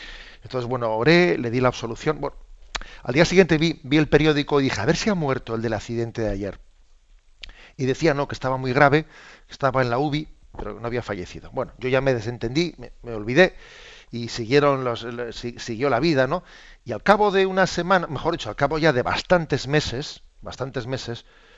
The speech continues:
pues un día, al terminar la misa, la misa del domingo, entra una persona por la sacristía y me dice, Y me dice, "Mm, usted no me conoce, pero yo a su voz sí le conozco.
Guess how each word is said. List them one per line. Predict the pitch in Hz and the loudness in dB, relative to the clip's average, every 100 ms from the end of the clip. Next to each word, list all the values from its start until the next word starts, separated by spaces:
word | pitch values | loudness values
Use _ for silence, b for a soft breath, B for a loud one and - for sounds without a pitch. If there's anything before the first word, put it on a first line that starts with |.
| b b | b b
pues | 110 131 | -14 -10
un | 143 | -4
día, | 139 143 B B B B - | 2 2 B B B B -16
al | 117 | -10
terminar | 120 120 131 131 | -8 -2 0 2
la | |
misa, | 131 143 131 135 - - - _ - | 0 -2 0 0 -2 -20 -20 _ -18
la | 120 107 | -10 -8
misa | 120 127 | -2 -2
del | 131 | 0
domingo, | 131 143 127 131 _ - - - | -2 -2 -2 -6 _ -20 -12 0
entra | 139 131 | 2 2
una | 131 127 | 0 -2
persona | - 127 123 | -4 -6 -4
por | 127 | -6
la | |
sacristía | 117 110 113 - 139 139 - b b b b b b _ - | -6 -6 -6 -4 0 0 0 b b b b b b _ -6
y | 127 | -6
me | 123 117 | -2 -4
dice, | 120 - 123 120 120 107 - - - _ _ _ _ - _ - - - | -4 -6 -4 -2 -4 -6 -14 -20 -20 _ _ _ _ -20 _ -20 -18 -12
Y | 113 | -10
me | 107 | -8
dice, | 104 - 104 101 90 | -10 -10 -8 -8 -10
"Mm, | 92 95 90 | -14 -18 -20
usted | 113 151 | -12 -8
no | 175 | -6
me | 170 | -6
conoce, | 135 147 - 143 | -4 -4 -4 -4
pero | 143 123 110 - - | -2 -2 -4 -10 -18
yo | 110 147 175 - | -8 -4 -4 -4
a | 117 113 | -4 -2
su | - 131 | -4 -4
voz | 117 156 - - | 2 2 0 -16
sí | - 160 | -6 -2
le | 151 139 | -2 -4
conozco. | 110 175 - - - | -4 -8 -10 -16 -18